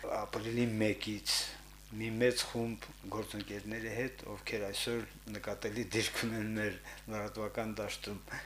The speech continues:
Ասեմ, որ մեր անցած ճանապարհը, ընդհանրապես, ես պայմանականորեն կբաժանեի երեք փուլի, որի առաջինը, դա ես համարում եմ ռոմանտիկ փուլ, դա ութսունութից մինչև պատերազմական գործողություններ ընկած ժամանակահատվածն է,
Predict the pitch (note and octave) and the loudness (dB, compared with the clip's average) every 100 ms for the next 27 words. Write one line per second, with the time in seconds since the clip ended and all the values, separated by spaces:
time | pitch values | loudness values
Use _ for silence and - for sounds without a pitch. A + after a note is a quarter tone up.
0 | - - - - - - D3+ - F#3 F#3 | -10 -16 -18 -18 -4 6 6 8 4 4
1 | B2+ B2+ A#2 G#2 - - - G2+ B2 B2+ | 10 10 10 4 -8 -14 -12 0 8 8
2 | - A2+ A2 - A2 - A2 G#2+ A2 D3 | 8 2 2 6 6 6 4 6 4 6
3 | D3+ C3 G2+ A#2 A2+ G#2+ A#2+ G#2 - A#2+ | 4 4 2 2 4 4 2 0 4 4
4 | G#2+ - A2+ A2 A2+ A2 G#2 A2 A2+ A#2 | 4 4 2 4 4 2 2 2 4 8
5 | B2 A#2 A2+ G2 A2 G#2+ A2+ A#2 A#2 A2+ | 8 8 4 4 6 8 6 8 8 8
6 | A2 A2 A#2 A2+ - - A2+ C#3 D#3 D3+ | 10 12 12 10 4 0 4 6 6 4
7 | - - A2+ A#2+ B2 A#2+ - - - A2 | -10 -8 6 8 8 6 2 -8 0 2
8 | A2 G#2+ - B2+ C3 A2 G2+ A2+ A2 F#2+ | 4 4 4 4 4 2 6 10 10 8
9 | F#2 A2 G#2 A2+ A2 A#2 B2 A#2 G#2+ A2+ | 2 -2 0 2 4 2 4 2 2 2
10 | A2+ A2 G#2+ C3 - - C#3+ D3 C3 A2+ | 4 4 4 0 0 4 6 6 2 6
11 | B2 A#2 - A2+ - B2 A#2 A2 C3+ A#2+ | 10 8 6 -4 -2 0 -2 0 0 0
12 | A#2 A2 - G#2+ G#2 G2+ A2 G#2 A2+ A2 | -2 0 0 0 -2 0 -2 0 0 0
13 | A#2+ A2 G#2+ G#2 A2+ A2 G2+ - A2 A#2 | 0 0 -2 -2 -4 -4 -4 -6 -2 -2
14 | A2+ G#2+ - A2 G#2 G#2+ A2 G#2+ G2+ G#2 | -2 -2 -2 -2 0 -2 0 -2 -2 0
15 | G#2 - C3 C3 - D3 | 0 0 0 0 2 4